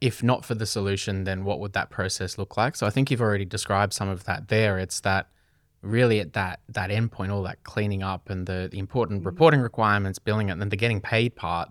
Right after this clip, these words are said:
Speaker 1: that sounds like there could be a lot of leakage or a lot of inaccuracies, and getting it up front and then along the way in all the one spot kind of makes a lot of sense.
Speaker 2: Yeah, and just try and make it easier to do that. So you don't want clinicians to have to go back through their notes to find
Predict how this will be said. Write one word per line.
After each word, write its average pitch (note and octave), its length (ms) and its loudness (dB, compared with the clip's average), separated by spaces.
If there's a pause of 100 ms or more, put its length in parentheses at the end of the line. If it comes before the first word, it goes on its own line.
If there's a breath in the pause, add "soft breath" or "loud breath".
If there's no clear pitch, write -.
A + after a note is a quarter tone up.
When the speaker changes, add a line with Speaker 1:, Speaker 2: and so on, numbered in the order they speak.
Speaker 1:
that G2+ 220 -4 (360 soft breath)
sounds G#2 200 -2
like G2+ 140 0
there G2 100 -2
could F2+ 120 -6
be G2 80 -2
a F#2 60 -2
lot F2+ 140 -4
of F#2 80 -4
leakage G#2+ 580 0
or F2+ 300 -4
a F2 40 -8
lot F#2 160 -6
of F2+ 100 -6
inaccuracies, F#2 920 -6
and F#2 320 -6
getting B2 240 4
it A2+ 160 2
up A2 180 0
front - 380 -2
and G2+ 160 -6
then G2 80 -4
along G2 300 -6
the F2+ 100 -12
way G2+ 480 -4
in G2+ 80 -10
all G2 140 -10
the G2 60 -8
one F2+ 200 -8
spot - 380 -4
kind G2 160 -8
of F#2+ 60 -4
makes F#2+ 200 -8
a F#2+ 60 -8
lot F2 80 -8
of - 80 -14
sense. - 380 -12 (400 soft breath)
Speaker 2:
Yeah, G#3 160 8
and A3+ 140 4
just - 120 -4
try D4 80 2
and D4 80 2
make B3 160 0
it F3 60 0
easier F#3 280 0
to D#3+ 100 -4
do E3 240 -2
that. - 280 -2
So - 120 4
you G3+ 200 4
don't A#3 260 2
want F#3 220 0
clinicians E3+ 560 -2
to E3+ 80 -6
have E3+ 180 -4
to F3+ 100 -10
go E3 180 0
back D3+ 220 -6
through D#3+ 200 -8
their D#3+ 160 -2
notes D#3+ 320 -4
to F3+ 100 -6
find D#3 460 -2